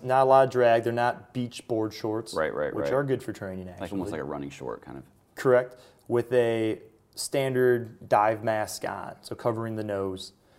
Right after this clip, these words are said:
Speaker 1: What, during the exit test, you will have the same swim trunks, a dive mask, but now you'll be having fins and booties on. So rubber booties around your feet,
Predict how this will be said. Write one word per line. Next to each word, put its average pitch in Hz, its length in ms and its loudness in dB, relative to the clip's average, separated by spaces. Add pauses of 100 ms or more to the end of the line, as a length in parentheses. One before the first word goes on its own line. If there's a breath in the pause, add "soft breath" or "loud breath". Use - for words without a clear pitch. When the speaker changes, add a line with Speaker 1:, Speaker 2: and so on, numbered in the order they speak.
(640 soft breath)
Speaker 1:
What, 120 340 0
during 147 360 2
the 131 180 0
exit 131 560 0 (120)
test, - 520 -2 (120)
you 110 200 -2
will 113 200 6
have 110 560 8 (560)
the - 80 2
same 139 340 6
swim 143 220 4
trunks, 135 520 6 (360 soft breath)
a 110 120 4
dive 120 440 10
mask, 113 500 4 (300 soft breath)
but 113 120 2
now 123 160 6
you'll 131 160 8
be 123 160 4
having 117 340 4
fins 127 480 0
and 113 260 -6
booties 107 340 -2
on. 92 360 -6
So 95 480 -4 (300 soft breath)
rubber 117 240 2
booties 123 420 0
around 117 280 0
your 107 100 -4
feet, 143 380 -2